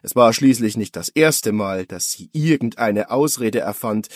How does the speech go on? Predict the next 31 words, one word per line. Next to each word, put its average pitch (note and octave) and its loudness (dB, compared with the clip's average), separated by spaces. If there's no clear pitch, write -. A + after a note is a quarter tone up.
warum C3 2
sie B2+ 0
nicht, F#3+ 2
wie - -8
es - -8
seit F2 -8
Jahr B2 4
und G2 -8
Tag B2+ -6
der F#2 -4
Fall B2 -2
war, A2 2
am D3+ 2
Freitag C3+ 2
für C3+ 2
sich - -2
und E3 -4
ihren D#3 2
Neffen D3 2
mordsmäßig C#3 2
aufkochte. G#2+ -4
Er C#3 6
sah D3+ 4
frustriert E3 0
an G#2+ -2
seinem, A2 2
wie F#2 -8
Traudel G2+ -8
es - -8
frech - -10
ausdrückte, G2+ -4